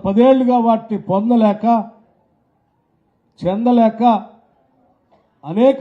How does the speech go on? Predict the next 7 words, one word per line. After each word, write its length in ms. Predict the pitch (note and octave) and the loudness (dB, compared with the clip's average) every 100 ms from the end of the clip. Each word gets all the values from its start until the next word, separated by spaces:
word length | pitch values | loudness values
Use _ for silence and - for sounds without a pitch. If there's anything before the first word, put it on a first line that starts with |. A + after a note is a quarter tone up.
| B3 | -4
రకాలైనటువంటి 720 | A#3 A#3+ A#3 A3+ A3 G#3+ F#3+ F#3+ | -2 0 0 -2 -6 -10 -6 -6
ఇబ్బందులతో 600 | E3+ A#3 A#3 A3 G#3+ A3+ G#3 E3 - _ _ _ _ _ _ - | 0 0 0 -2 -4 -4 -4 -4 -10 _ _ _ _ _ _ -16
మగ్గిపోతా 760 | C3+ F3 F#3 A#3 A#3 A#3 A#3 G#3+ | -10 -8 -6 -2 -2 -2 0 -2
ఉంటే, 280 | G3+ D#3 A#3+ B3 D3 _ _ _ _ _ _ _ _ _ _ - | -4 -6 -4 -4 -6 _ _ _ _ _ _ _ _ _ _ -14
ఆ 120 | D#3+ E3 | -10 -10
లక్ష్యాలను 500 | F3 - A#3 A3 G3+ | -10 -4 -2 0 -2
నెరవేర్చాలనేటువంటి 1000 | F#3+ G#3+ A#3 A#3 A3+ G#3 G3+ G3 F#3+ G3 | -4 -2 -2 -4 -2 -2 -2 -6 -10 -6